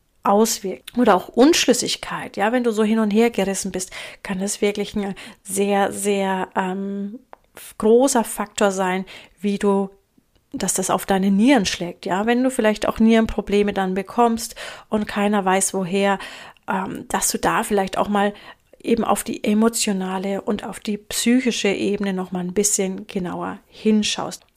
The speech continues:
Es gibt auch so einen schönen Satz, Nierenprobleme sind Hinweis dafür, dass man sich in seiner Umgebung, in seiner Wohnumgebung nicht mehr wohlfühlt, ja. Also schau da einfach ein bisschen genauer hin, wie geht's dir denn,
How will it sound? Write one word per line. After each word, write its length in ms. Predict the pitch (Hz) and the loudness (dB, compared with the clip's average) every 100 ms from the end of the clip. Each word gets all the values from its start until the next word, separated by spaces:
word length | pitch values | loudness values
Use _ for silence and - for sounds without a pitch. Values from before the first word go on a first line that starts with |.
| - | -8
Es 140 | - - | -6 2
gibt 180 | 247 | 4
auch 120 | 226 226 | 4 4
so 120 | 226 | 2
einen 120 | 214 | 2
schönen 320 | 214 208 196 | 2 0 2
Satz, 320 | 202 277 - | 0 0 0
Nierenprobleme 840 | 220 220 254 247 220 214 208 202 202 | 2 4 4 2 0 4 4 4 0
sind 220 | 202 190 | -2 0
Hinweis 420 | 226 226 202 196 | 2 2 0 -2
dafür, 300 | 202 - 214 | -6 -2 -2
dass 200 | 202 196 | 0 -4
man 140 | 202 | -4
sich 160 | 190 190 | -6 -4
in 140 | 196 | -4
seiner 240 | 190 185 180 | -2 -2 -2
Umgebung, 600 | 185 170 208 233 226 180 | -2 -4 0 2 2 -2
in 100 | 185 | -4
seiner 300 | 185 180 175 | -4 -4 -2
Wohnumgebung 800 | 202 240 262 185 - 185 185 185 | 0 0 0 -2 -2 -4 -2 -4
nicht 180 | 185 | -4
mehr 200 | 180 175 | -6 -4
wohlfühlt, 600 | 180 185 185 - - - - | -4 -4 -6 -8 -12 -10 -10
ja. 220 | 190 254 - - - | -6 -6 -8 -20 -4
Also 240 | 202 214 | 0 0
schau 320 | 208 - 214 | 2 6 8
da 100 | 262 | 8
einfach 360 | 247 208 214 220 | 6 4 0 -2
ein 100 | 208 | -2
bisschen 400 | 233 262 - 247 | 0 0 0 0
genauer 320 | 233 214 202 | 2 2 2
hin, 360 | 196 220 254 254 | 2 2 2 0
wie 160 | 214 240 | -4 -2
geht's 340 | 240 262 - | 0 0 -2
dir 160 | - 196 | -4 -4
denn, 400 | 175 180 214 | -4 -6 -10